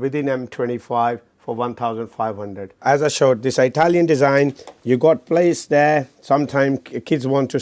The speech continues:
study these days on a dining table। You can put your books there, you can have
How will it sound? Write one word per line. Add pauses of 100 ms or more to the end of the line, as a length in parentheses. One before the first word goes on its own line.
study (120)
these (100)
days
on (100)
a
dining (100)
table। (480)
You
can
put (160)
your
books (140)
there, (500)
you
can
have